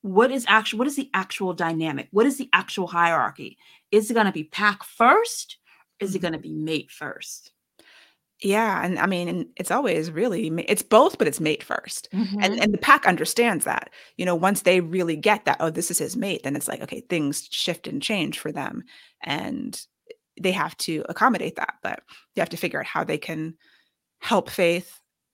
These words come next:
Speaker 2: and stop the, you know, ultimately stop the killer that's, eh, encroaching on her mind.
Speaker 1: Yes. And Faith talks about, so Vaughn is, at some point, Vaughn is like, "That's my mate. It's gonna be mate first."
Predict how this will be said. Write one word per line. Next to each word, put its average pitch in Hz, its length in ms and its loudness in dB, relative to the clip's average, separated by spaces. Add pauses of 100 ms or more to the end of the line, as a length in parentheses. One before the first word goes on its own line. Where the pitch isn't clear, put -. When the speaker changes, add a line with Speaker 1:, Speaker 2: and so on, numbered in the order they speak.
(120)
Speaker 2:
and 160 220 -2
stop 160 360 0
the, 156 380 -6
you 175 120 -2
know, - 220 2
ultimately 170 420 0
stop - 240 -10
the - 80 -14
killer - 260 -8
that's, - 480 -8 (100)
eh, - 80 -14 (220)
encroaching 185 460 -2
on 143 60 -4
her 156 100 -4
mind. 160 500 -6 (500)
Speaker 1:
Yes. 185 500 -4 (240)
And 214 140 -4
Faith 247 380 -2
talks 220 380 -2
about, 185 340 -2
so 220 140 -2
Vaughn 240 420 2
is, 190 200 -2 (320)
at 214 140 0
some 311 180 2
point, 277 160 0
Vaughn 214 160 6
is 214 80 -4
like, 190 260 -2
"That's 220 340 0
my 214 100 -2
mate. 175 220 0
It's - 100 -8
gonna 202 160 -2
be 185 80 -4
mate 165 260 -4
first." - 420 -10